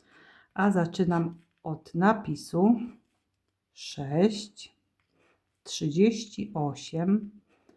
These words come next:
jedenaście i siedem,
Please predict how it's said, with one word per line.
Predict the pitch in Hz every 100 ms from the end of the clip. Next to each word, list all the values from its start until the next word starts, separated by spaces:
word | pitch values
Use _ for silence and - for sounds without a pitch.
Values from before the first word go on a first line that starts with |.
| _ _ _ -
jedenaście | 160 196 208 202 175 165 165 - - 151 143 -
i | 240 294 294
siedem, | - - 143 135 139 143 180 233 240